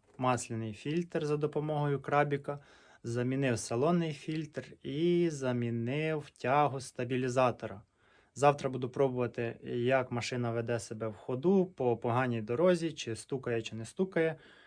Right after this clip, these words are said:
Якщо стукає, будемо ще щось робити, якщо не стукає,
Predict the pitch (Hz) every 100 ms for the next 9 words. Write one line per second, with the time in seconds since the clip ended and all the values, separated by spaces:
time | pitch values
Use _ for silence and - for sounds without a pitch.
0 | - - - 127 - 131 127 117 113 117
1 | 117 113 110 107 110 - 156 156 147 139
2 | 131 139 135 117 - 113 110 - 151 151
3 | 135 127 127